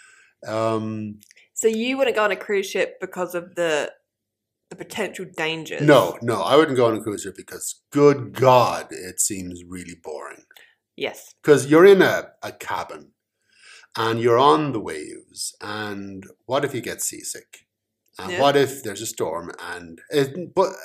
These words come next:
Speaker 1: you're in a cabin and it's tiny. You know, at least when you're, when you go on holiday, when you go to a hotel, the, the hotel room is bigger than the bed. You
Speaker 2: Yeah.
Speaker 1: know? But, um,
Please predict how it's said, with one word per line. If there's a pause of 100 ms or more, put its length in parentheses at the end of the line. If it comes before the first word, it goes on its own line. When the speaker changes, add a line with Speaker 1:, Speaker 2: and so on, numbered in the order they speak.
Speaker 1:
you're
in
a
cabin
and
it's
tiny. (360)
You
know,
at
least (120)
when
you're, (160)
when
you
go (100)
on
holiday,
when
you
go
to
a
hotel,
the,
the
hotel
room
is (840)
bigger
than
the
bed. (720)
You
Speaker 2:
Yeah.
Speaker 1:
know? (420)
But,
um,